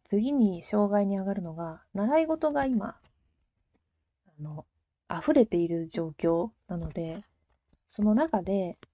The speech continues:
習い事の一つとして選んでもらえるかという障害が上がりました。中間目標としては、習い事の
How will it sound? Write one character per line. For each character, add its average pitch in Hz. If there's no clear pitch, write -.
習 226
い 311
事 311
の 294
一 339
つ 320
と 220
し -
て 277
選 233
ん 240
で 202
も 175
ら 208
え 220
る 226
か 233
と -
い 170
う 160
障 165
害 156
が 160
上 -
が -
り 165
ま 170
し -
た。 -
中 277
間 294
目 294
標 262
と 254
し 226
て 262
は、 262
習 214
い 247
事 247
の 247